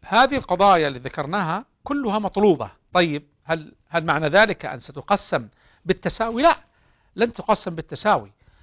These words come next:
يعني الإنسان مثلًا ضرب المثال حينما يكون مثلًا يعني يحتاج أن يربى في قضية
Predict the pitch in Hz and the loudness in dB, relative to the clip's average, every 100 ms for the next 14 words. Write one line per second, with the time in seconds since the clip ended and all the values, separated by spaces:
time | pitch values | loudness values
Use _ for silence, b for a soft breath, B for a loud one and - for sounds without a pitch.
0 | _ 151 135 135 147 160 185 156 240 185 | _ -6 -2 -2 -6 -6 -6 -2 -2 -2
1 | 202 175 165 190 160 151 190 185 - 156 | -4 -4 -4 -4 -6 -6 -2 -2 -2 -12
2 | 151 147 - 180 156 143 147 143 143 b | -10 -10 -8 -10 -10 -10 -10 -10 -14 b
3 | b - 151 135 143 139 - 190 - 143 | b -14 -8 -8 -8 -12 -6 -6 -6 -8
4 | 139 175 139 143 - - 143 175 | -6 -6 -6 -8 -8 -14 -10 -8